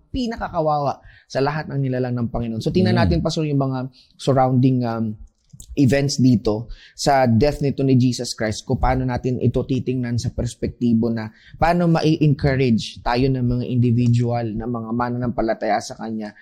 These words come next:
Speaker 1: na lalong ipagkaloob yung ating hinaharap, yung ating buhay sa Kanya. Maari ba, Pastor, pakibasa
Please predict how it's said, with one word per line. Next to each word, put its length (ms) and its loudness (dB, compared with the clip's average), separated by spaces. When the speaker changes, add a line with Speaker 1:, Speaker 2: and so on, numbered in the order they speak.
Speaker 1:
na 120 -4
lalong 400 2
ipagkaloob 720 0
yung 200 0
ating 380 -6
hinaharap, 600 -8
yung 160 -4
ating 300 -4
buhay 280 0
sa 120 -12
Kanya. 260 -6
Maari 300 0
ba, 120 0
Pastor, 280 -6
pakibasa 640 -6